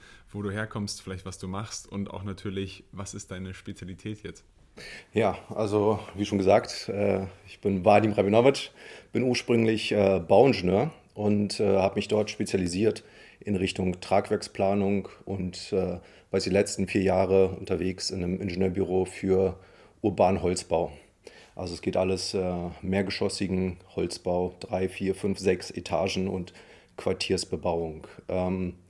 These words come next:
Speaker 2: in, was ich tue, ist, äh, grundsätzlich Tragwerksplanung und Brandschutz, äh, für Holzbau. Dabei entwickle ich halt ein Konzept beziehungsweise das Tragwerk an sich, ähm, koordiniere,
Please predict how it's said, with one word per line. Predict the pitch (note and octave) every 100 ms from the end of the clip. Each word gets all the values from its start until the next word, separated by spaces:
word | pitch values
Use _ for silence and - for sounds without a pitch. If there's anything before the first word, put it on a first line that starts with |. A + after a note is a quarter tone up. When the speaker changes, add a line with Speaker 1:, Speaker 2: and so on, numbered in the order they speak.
| - - - - - - - -
Speaker 2:
in, | G2+ G2 F#2+ F#2+ F#2 F#2 - -
was | G#2 -
ich | -
tue, | - C#3+ A2+
ist, | G2+ G#2 - -
äh, | A2+ G2+ G3+ G3+ F#3+ -
grundsätzlich | - A2+ G#2 G#2 -
Tragwerksplanung | G2+ G#2 A2 - - G2+ G#2+
und | G#2 F#2
Brandschutz, | - G2+ A#2 C3+ - - -
äh, | - G#2 G#2 G2+
für | -
Holzbau. | G2+ A2 - G#2+
Dabei | F#2+ G2 G2 G2 G2 F#2+ - - - -
entwickle | G2+ G2+ G#2+
ich | G2+
halt | F#2+ F2+ - -
ein | F#2 F2+ F2+ - -
Konzept | - F2 - A2+ - -
beziehungsweise | F2+ - F#2+ F#2 - F2+ F2+ F2+ F2+ F2
das | - -
Tragwerk | - - F#2+ - F#2+ F2+
an | F2+
sich, | E2+ A2 - - - - - - -
ähm, | G2 F#2+ F#2+ F#2 F#2
koordiniere, | F#2+ F#2 G2+ G#2 G2+ G2